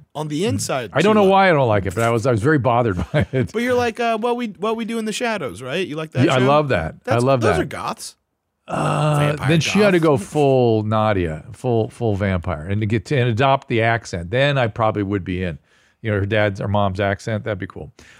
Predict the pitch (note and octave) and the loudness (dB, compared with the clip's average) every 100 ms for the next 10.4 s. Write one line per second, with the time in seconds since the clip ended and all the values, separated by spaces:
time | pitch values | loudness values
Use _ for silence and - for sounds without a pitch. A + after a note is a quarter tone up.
0 | - D#3+ C#3+ G2+ B3 G#3 B2 G2+ A2 A2 | -2 2 2 2 2 4 4 2 0 0
1 | A#2 G2 - - G2 F#2+ F#2+ F3 G#3+ - | 0 0 -4 -8 -2 0 2 2 2 2
2 | G3+ F#3 - _ - C3 C3 B2 - D#3+ | 2 2 0 _ -10 -2 -2 -2 0 0
3 | F3 G3 E3+ - G2+ F#2 F#2+ G2+ _ _ | 2 2 0 0 0 0 -2 -4 _ _
4 | _ - F#2+ A2 C#3 E3 C3+ C#3 A#2+ A2 | _ -14 -4 2 2 2 0 -2 -2 -2
5 | F#2 F#2+ G2 G2+ G#2 A#2+ B2+ B2 B2 G#2+ | -2 0 -2 0 0 0 0 -2 -2 -2
6 | G2+ F#2+ A#2 B2 A2+ A2+ A2+ - B2+ A#2 | -4 -2 -2 0 -2 -2 -2 -4 -6 -4
7 | A2 - G#2+ F#2+ - - G2 - G2+ F#2+ | -4 -2 -6 -6 -8 -8 -8 -6 -8 -8
8 | - F2 E2+ - F#2 F#2 F2 D2 - F#2+ | -8 -10 -10 -10 -2 0 0 -4 -12 -16
9 | E2 F2 - G#2+ A#2 - D3 D3 - G2+ | -16 -18 -20 -20 -20 -18 -16 -14 -14 -14
10 | G2 F#2+ F#2 G#2+ | -12 -14 -16 -18